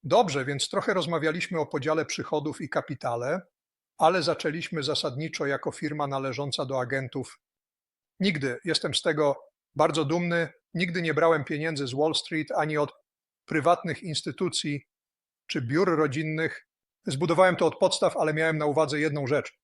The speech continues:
Chciałem, żeby agenci byli akcjonariuszami, mnie w ramię, ze mną jako założycielem firmy. I tak, w dwa tysiące trzynastym, dwa tysiące czternastym roku w końcu złożyliśmy wszystkie elementy, aby to stało się rzeczywistością.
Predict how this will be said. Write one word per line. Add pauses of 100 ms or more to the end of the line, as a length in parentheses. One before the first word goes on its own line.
(400)
Chciałem,
żeby
agenci
byli
akcjonariuszami, (480)
mnie
w
ramię,
ze
mną
jako
założycielem
firmy. (1160)
I
tak, (960)
w
dwa
tysiące
trzynastym,
dwa
tysiące
czternastym
roku
w
końcu
złożyliśmy
wszystkie
elementy, (320)
aby
to
stało
się
rzeczywistością.